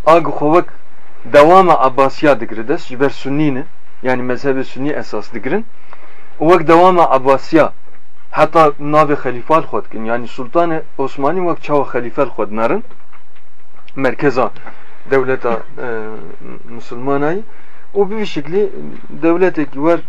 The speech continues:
m, Osmanî dest pê dike, herêmê çê dibe, e, ber bi rojhilat dibe dibe.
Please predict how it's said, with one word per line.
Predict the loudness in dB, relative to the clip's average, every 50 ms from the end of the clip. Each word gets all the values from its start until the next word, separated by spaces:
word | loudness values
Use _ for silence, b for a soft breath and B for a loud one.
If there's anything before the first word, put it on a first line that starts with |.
| -2 -2 -2 -2
m, | -2 -2 -4 -4 -4 -4 -4 -4 -2
Osmanî | -2 -2 -2 -2 0 0 0 0 2 0 -2 -2 -2 -4 -4 0 0
dest | 0 0 0 -2 -2
pê | -2 -2
dike, | -2 -2 -2 -2
herêmê | -2 -2 -2 -2 0 0 0 -2 -2
çê | -2 -2 -2 -2 -2 -2
dibe, | -2 -2 -2 -2 -2 b b b b b b b b b b b b b b b -2 -4 -4 -2 0
e, | 0 2 2 2 2 0 -2 -2 -4 -4 -4 -4 -4 -4 -4 -4 -4 -4 -4 -4 -4 -4
ber | 0 4 4 4 4 4 4
bi | 4
rojhilat | 4 4 4 2 2 2 4 2 2 2 0
dibe | -2 -2 -2 -2 -2
dibe. | -2 -4 -4 -4